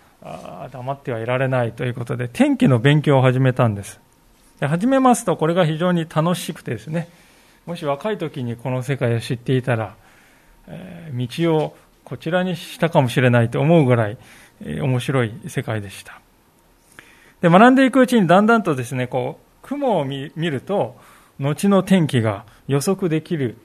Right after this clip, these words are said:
ということが分かってきました。例えば、飛行機雲がね、出ていて、その飛行機雲が長く残っているときはですね、大気中に水蒸気が多いということで、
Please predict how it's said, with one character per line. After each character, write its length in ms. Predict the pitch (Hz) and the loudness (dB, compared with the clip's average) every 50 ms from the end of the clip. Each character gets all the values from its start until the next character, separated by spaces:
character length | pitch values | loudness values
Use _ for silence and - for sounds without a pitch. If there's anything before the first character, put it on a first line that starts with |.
| _ | _
と 80 | - 135 | -8 -8
い 60 | 117 | -8
う 60 | 113 | -8
こ 120 | 113 160 147 | -8 -10 -8
と 80 | 170 | -6
が 100 | 151 120 107 | -4 -4 -4
分 80 | 107 | -4
か 100 | - 123 | -4 -6
っ 40 | 117 | -6
て 100 | - - | -6 -8
き 100 | - - | -18 -16
ま 120 | 73 67 - | -16 -16 -16
し 120 | - - | -18 -20
た。 480 | - - _ _ _ _ _ - - 170 | -20 -20 _ _ _ _ _ -4 -2 4
例 160 | 226 226 202 | 6 6 6
え 20 | |
ば、 180 | 147 151 147 117 | 8 6 4 4
飛 140 | - - - | 2 -2 -2
行 200 | - 269 269 226 | 0 0 0 0
機 140 | - 269 | -2 -4
雲 260 | 233 233 170 127 110 107 | -2 -2 -4 -4 -6 -8
が 100 | 113 123 | -10 -10
ね、 180 | 160 175 - _ _ _ _ _ _ _ _ - | -10 -10 -12 _ _ _ _ _ _ _ _ -10
出 160 | 147 160 156 | -8 -8 -8
て 120 | - 139 123 | -6 -8 -10
い 60 | 117 | -10
て、 120 | - 120 | -10 -14
そ 140 | 113 - 165 | -14 -12 -10
の 120 | 175 180 | -8 -8
飛 140 | 165 - - | -10 -10 -6
行 200 | - 262 262 247 | -4 -2 -2 -2
機 140 | 254 254 247 | -2 -2 0
雲 220 | 240 196 147 123 | 2 2 2 2
が 120 | 117 117 117 | 2 2 2
長 360 | 117 151 196 220 262 233 190 | 4 4 6 6 6 6 4
く 140 | - 147 127 | 4 2 2
残 280 | 120 123 127 127 185 | 2 2 4 4 4
っ 80 | 185 190 | 2 2
て 140 | - 147 117 | 2 0 0
い 60 | 110 | 0
る 100 | 110 113 | 0 -2
と 120 | - 131 | -6 -6
き 120 | - - 120 | -6 -6 -8
は 80 | 104 | -8
で 80 | 101 104 | -10 -12
す 100 | - - | -16 -14
ね、 240 | 135 131 120 104 113 _ _ _ _ _ _ _ _ _ _ _ _ _ - | -12 -12 -12 -12 -14 _ _ _ _ _ _ _ _ _ _ _ _ _ -10
大 200 | 190 202 220 214 | -8 -8 -6 -8
気 140 | 233 214 - | -8 -10 -10
中 160 | - 196 175 | -8 -6 -6
に 120 | 147 127 | -6 -6
水 300 | - - - 202 233 233 | -6 -4 -2 0 0 2
蒸 180 | 220 262 233 202 | 2 2 0 0
気 140 | - 131 113 | 0 -2 -4
が 180 | 110 107 113 | -4 -4 -2
多 200 | 135 180 214 214 | 0 2 2 2
い 100 | 175 123 | 0 -2
と 140 | - - 135 | -4 -8 -12
い 180 | 131 120 113 107 | -12 -12 -12 -14
う 40 | |
こ 140 | 104 - - | -14 -16 -14
と 140 | - 135 123 | -12 -10 -4
で、 340 | 113 135 151 131 107 104 | 0 2 2 2 0 -2